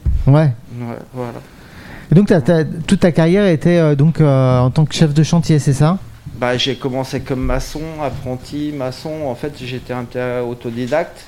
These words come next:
Speaker 1: Donc tu connais tous les corps de
Speaker 2: Forcément
Speaker 1: métier, quoi.
Speaker 2: curieux, j'ai, j'ai voulu agrandir, euh, mes connaissances. J'ai même acheté une petite maison que j'ai rénovée.
Speaker 1: Ah ouais.
Speaker 2: J'ai investi maintenant au Portugal avec un petit terrain, avec un petit chalet en bois, autonome en énergie,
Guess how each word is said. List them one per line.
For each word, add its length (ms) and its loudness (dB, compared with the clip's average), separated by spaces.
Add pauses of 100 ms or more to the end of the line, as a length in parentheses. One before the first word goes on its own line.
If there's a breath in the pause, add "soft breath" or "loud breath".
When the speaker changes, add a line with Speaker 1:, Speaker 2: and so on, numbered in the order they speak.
(100)
Speaker 1:
Donc 120 6
tu 100 -2
connais 160 6
tous 100 -2
les 80 4
corps 160 2
de 80 4
Speaker 2:
Forcément 100 4
Speaker 1:
métier, 240 2
quoi. 460 -2
Speaker 2:
curieux, 600 -2
j'ai, 420 -6
j'ai 160 -8
voulu 340 -6
agrandir, 580 -6 (140)
euh, 500 -8 (560 loud breath)
mes 160 -4
connaissances. 720 -6 (260)
J'ai 160 -8
même 240 -8
acheté 320 -8
une 60 -10
petite 200 -10
maison 360 -6
que 120 -12
j'ai 180 -10
rénovée. 580 -8 (640 loud breath)
Speaker 1:
Ah 100 4
ouais. 80 4
Speaker 2:
J'ai 60 2
investi 420 -6
maintenant 340 -6
au 40 -4
Portugal 720 -6
avec 240 -6
un 80 -6
petit 160 -12
terrain, 560 -8
avec 280 -10
un 40 -6
petit 180 -14
chalet 280 -8
en 140 -8
bois, 560 -4
autonome 500 -8
en 140 -10
énergie, 640 -10